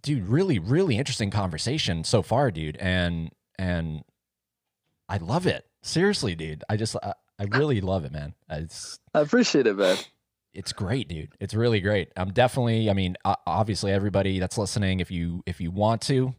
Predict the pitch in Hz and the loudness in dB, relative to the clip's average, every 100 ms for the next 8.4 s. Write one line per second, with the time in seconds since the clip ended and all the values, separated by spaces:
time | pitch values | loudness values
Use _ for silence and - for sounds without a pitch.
0 | _ 104 107 92 113 117 127 127 - - | _ -4 -2 0 0 0 -2 -4 -8 -10
1 | _ - 104 95 101 90 107 123 - - | _ -6 -4 -2 -2 -2 -2 -2 -4 -6
2 | - - 101 90 90 110 117 104 117 110 | -6 -4 -2 -2 -2 -2 -2 -2 -2 0
3 | 110 110 98 90 85 - 85 82 85 82 | 0 0 0 -2 -4 -4 -6 -4 -6 -6
4 | 85 85 82 85 92 _ _ 110 110 107 | -8 -6 -6 -10 -12 _ _ -2 2 2
5 | 98 104 - 101 98 - 95 95 92 - | 2 -2 -2 -4 -4 0 0 0 -4 -6
6 | 95 87 95 95 90 - 87 87 85 80 | -6 -2 -2 -2 -4 -8 -8 -6 -8 -8
7 | 90 82 82 90 92 92 85 - 90 85 | -8 -6 -4 -4 -4 -4 -4 -4 -2 -2
8 | 80 - 87 80 | -4 -6 -6 -6